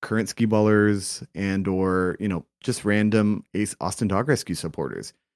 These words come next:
So we've got a novice tournament and an open tournament. It'll be a tournament of thirty-two. We'll do what, you know, most skee ballers and,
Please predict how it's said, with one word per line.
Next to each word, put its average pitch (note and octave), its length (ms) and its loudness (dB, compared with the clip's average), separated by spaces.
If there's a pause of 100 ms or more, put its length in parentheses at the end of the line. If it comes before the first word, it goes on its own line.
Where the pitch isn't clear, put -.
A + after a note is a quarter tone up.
(240)
So G#2+ 240 2
we've G2+ 220 2
got G2 180 0
a F#2 60 0
novice G#2 380 0
tournament A#2+ 440 -2
and G2 160 -4
an G#2+ 80 -2
open F#2+ 240 -2
tournament. F#2+ 460 -4
It'll F2+ 120 -6
be F#2+ 220 -2
a F2 400 -4 (300)
tournament G2+ 320 -2
of G2 80 -6
thirty-two. G2 600 0 (520)
We'll G#2+ 120 4
do G#2+ 200 4
what, G#2 320 2
you G#2+ 100 -2
know, F#2 80 -2
most G#2 220 0
skee A2 200 0
ballers F#2 440 2
and, F#2 180 -4